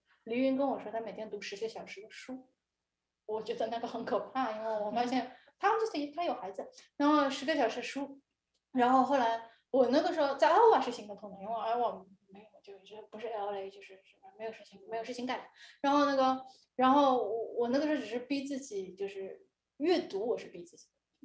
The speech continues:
就是我要读到怎么样。就刚才张思老师说，你每天可以看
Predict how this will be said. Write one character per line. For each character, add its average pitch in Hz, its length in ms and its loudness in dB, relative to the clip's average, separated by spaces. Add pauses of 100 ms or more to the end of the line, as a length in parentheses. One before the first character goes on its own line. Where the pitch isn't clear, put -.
(220)
就 208 100 -12
是 196 160 -10
我 196 180 -2
要 202 160 2
读 214 320 -10
到 226 240 2
怎 208 140 -10
么 196 320 -12
样。 220 160 -4 (360)
就 220 80 -12
刚 214 140 -6
才 233 100 -4
张 226 160 -2
思 226 120 -8
老 202 60 -4
师 214 120 -12
说， 220 140 -12
你 208 100 -14
每 202 120 -12
天 214 140 -12
可 226 100 -10
以 220 60 -6
看 226 180 -10